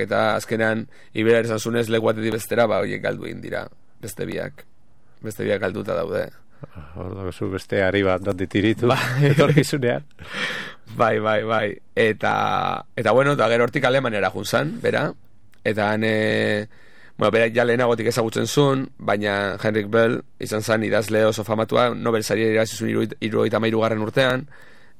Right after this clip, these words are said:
Speaker 1: eta... Bueno, ba, Boitegari izan pasatzen hor, krisiei pertsonal bat, ezta? Azkenan, exilioan berak, asko sufritzen zuen, bere herrialdetik kanpora zegolako,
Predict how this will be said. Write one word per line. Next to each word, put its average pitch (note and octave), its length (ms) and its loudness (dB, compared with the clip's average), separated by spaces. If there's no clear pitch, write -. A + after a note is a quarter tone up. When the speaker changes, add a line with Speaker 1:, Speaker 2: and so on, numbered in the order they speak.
Speaker 1:
eta... G#2+ 1120 0
Bueno, A#2+ 380 0
ba, A#2+ 80 2
Boitegari B2 360 2
izan B2 200 0
pasatzen B2+ 380 0
hor, C3 380 4
krisiei B2+ 720 2
pertsonal A2 420 0
bat, A2 160 2
ezta? A2 320 0
Azkenan, A2+ 420 0
exilioan A#2 520 2
berak, B2 320 2
asko A#2+ 220 -2
sufritzen A2+ 420 0
zuen, C#3 280 2
bere A2+ 180 2
herrialdetik A2 400 0
kanpora A2+ 340 2
zegolako, A2 520 2